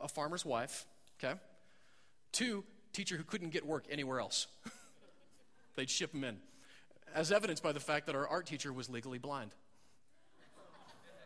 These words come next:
I'm just saying. Our government teacher in nineteen eighty-eight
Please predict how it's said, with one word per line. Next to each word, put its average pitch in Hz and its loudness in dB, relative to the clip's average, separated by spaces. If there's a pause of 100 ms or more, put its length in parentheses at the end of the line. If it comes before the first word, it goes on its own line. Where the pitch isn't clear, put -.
(1800)
I'm 151 2
just 185 2
saying. 151 2 (1400)
Our 165 8
government 202 8
teacher 180 0 (760)
in 156 2
nineteen 196 4
eighty-eight 180 4